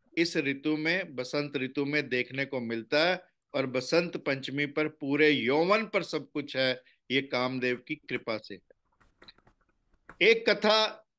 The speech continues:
जो और जुड़ी है इस बसंत पंचमी के साथ, वो भगवान कृष्ण के बेटे थे प्रद्युमन, प्रद्युमन के बेटे थे अनिरुद्ध। यानी अनिरुद्ध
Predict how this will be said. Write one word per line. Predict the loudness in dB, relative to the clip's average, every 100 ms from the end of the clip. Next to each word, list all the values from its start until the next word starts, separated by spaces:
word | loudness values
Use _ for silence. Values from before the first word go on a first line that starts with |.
| -8
जो | -2 -2 -4 0
और | 4 6 6
जुड़ी | 6 8 8
है | 6 4
इस | 0 -4 -8
बसंत | -6 -4 -4
पंचमी | -4 -2 -2 -4 -4
के | -2
साथ, | -2 0 0 0 -6 _ _ _ _ _ _ _ 0
वो | 6 8 8 6 -2 _ _
भगवान | -6 -2 4 4 2
कृष्ण | 0 2 2 2 -2
के | 2 4 4 2 -8 _ _ _ -20 -4
बेटे | -2 0 -2
थे | -2 -4
प्रद्युमन, | -4 -4 0 0 0 -2 -6 _ _ -14
प्रद्युमन | 0 0 2 0 2 0
के | 0 0
बेटे | 2 0 -2
थे | -2 -4
अनिरुद्ध। | -2 0 2 0 -4 _
यानी | -6 -4 -4
अनिरुद्ध | -6 -4 0 4 4 2